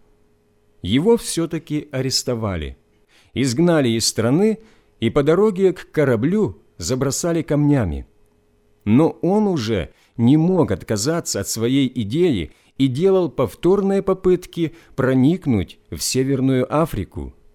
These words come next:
всегда с риском для жизни. Начиная с семидесяти лет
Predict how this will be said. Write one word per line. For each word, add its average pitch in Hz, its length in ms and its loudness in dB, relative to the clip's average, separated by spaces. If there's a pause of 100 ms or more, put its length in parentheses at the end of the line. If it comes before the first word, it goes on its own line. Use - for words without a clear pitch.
(140)
всегда 90 580 -2
с - 120 -4
риском 123 720 -4 (160)
для 98 240 -4
жизни. 78 540 -4 (2250)
Начиная 185 640 2
с - 60 -4
семидесяти 165 760 0
лет 180 420 -4